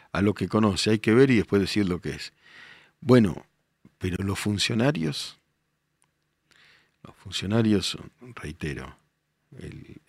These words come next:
Barra, que formó parte de la mayoría automática, que es autor de lo que en su momento se llamó la Ley Mordaza,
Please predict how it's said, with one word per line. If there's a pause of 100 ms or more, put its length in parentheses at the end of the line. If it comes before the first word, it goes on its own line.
(120)
Barra, (420)
que
formó
parte
de
la
mayoría
automática, (600)
que
es
autor
de
lo
que
en
su
momento
se
llamó
la
Ley
Mordaza,